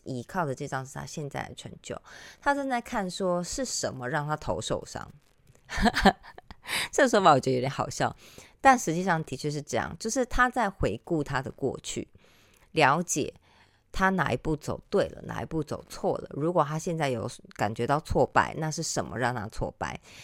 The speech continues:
他必须要重新整装之后，再往权杖十的方向迈进。他必须要去厘清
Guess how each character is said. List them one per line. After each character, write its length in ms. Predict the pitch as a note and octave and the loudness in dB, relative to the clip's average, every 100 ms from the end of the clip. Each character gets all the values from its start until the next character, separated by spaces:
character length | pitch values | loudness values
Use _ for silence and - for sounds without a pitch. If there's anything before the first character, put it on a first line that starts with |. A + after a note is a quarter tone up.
| - | -8
他 100 | - | -4
必 180 | A3 A3 | 0 0
须 160 | G3+ G3 | 0 2
要 200 | F3+ E3 | 2 2
重 300 | - C#3+ D3+ | -2 -4 -4
新 340 | - F3+ F3 F3+ | -2 -2 -2 -2
整 280 | - F#2+ F2 | -2 -2 -2
装 300 | D3 C3 C3 | -4 -2 -4
之 240 | - G2+ | -6 -6
后， 360 | A2+ - G2 - - - - _ | -2 0 0 -2 -16 -20 -20 _
再 360 | - F3+ A#2+ - | 2 6 6 4
往 260 | C3+ A2+ - | -4 -6 -8
权 240 | - C#3 B2 | -10 -8 -4
杖 220 | D#3 C#3 | -2 -4
十 220 | - A2+ | -6 -8
的 120 | G2 | -8
方 240 | G2+ A2+ A2+ | -8 -8 -6
向 180 | C3 A#2 | -8 -8
迈 200 | A#2+ C2 | -8 -10
进。 220 | - G2 | -12 -12
他 160 | - G3 | -6 -4
必 160 | - F3+ | -2 -4
须 160 | - | -2
要 160 | E3+ E3 | -2 -2
去 100 | D#3+ | -4
厘 220 | C#3 C3 | -6 -6
清 440 | C#3+ - D#3+ D#3 | -6 -4 -4 -4